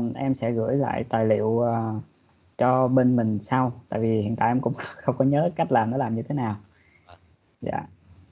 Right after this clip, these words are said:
Speaker 1: À, nhưng mà mình sẽ đổi được. À, rồi cũng xin cảm ơn thầy Chí rất là nhiều trong phần trình bày rất là rõ và cũng rất là chi tiết. À, các anh chị mình cũng đã thấy là chỉ trong vòng vỏn vẹn là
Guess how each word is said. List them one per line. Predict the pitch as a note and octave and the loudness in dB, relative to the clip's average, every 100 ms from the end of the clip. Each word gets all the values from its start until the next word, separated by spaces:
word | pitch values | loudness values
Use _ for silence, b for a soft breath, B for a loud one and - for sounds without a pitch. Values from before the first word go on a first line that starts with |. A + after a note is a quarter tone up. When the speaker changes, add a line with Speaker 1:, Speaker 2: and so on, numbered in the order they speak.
| - | -8
Speaker 1:
À, | A#2+ | -2
nhưng | B2 C#3+ | 4 6
mà | C3+ | 6
mình | A#2+ | 4
sẽ | G#2 - | 0 -4
đổi | - A2+ C3+ | -2 0 2
được. | A#2 G#2 b b b b - | 2 0 b b b b -8
À, | A2 A2 | -4 0
rồi | A#2 A2 | 2 0
cũng | - - C3+ C#3 | -2 -4 -4 0
xin | C#3 C3+ | 2 2
cảm | C#3 D3+ | 2 2
ơn | C3+ | 0
thầy | A2+ G#2+ | 0 -2
Chí | B2 D3 | 2 2
rất | D#3+ | 2
là | B2+ | 2
nhiều | A#2+ A2 G#2 | 2 2 2
trong | B2 B2 | 2 0
phần | A#2+ G#2+ | 0 0
trình | A2+ G#2+ | 0 2
bày | G#2+ | 4
rất | G#2+ D3 | 4 4
là | A#2 | 4
rõ | G#2+ - C#3 D#3 | 2 2 2 2
và | A2+ | -2
cũng | A2 - C#3 | -4 -2 0
rất | E3 | 2
là | C#3+ | 2
chi | G#2+ B2 | 4 4
tiết. | B2+ F#3+ - B B B - | 4 2 0 B B B -8
À, | A2 A2+ A2 | -2 0 2
các | C#3+ | 2
anh | D3 | 2
chị | A2+ | 2
mình | A2 G#2+ | 2 0
cũng | A2 | 0
đã | A#2+ - | 0 0
thấy | E3 | -2
là | C#3+ | -2
chỉ | - - - D3 D3+ | -2 -4 -2 0 0
trong | B2+ B2 | 0 2
vòng | A#2 A2 | 2 2
vỏn | G#2+ A2+ D#3 | 0 0 0
vẹn | C#3 A2+ A2+ A2 | -2 -2 -2 0
là | G#2+ G#2 | 0 0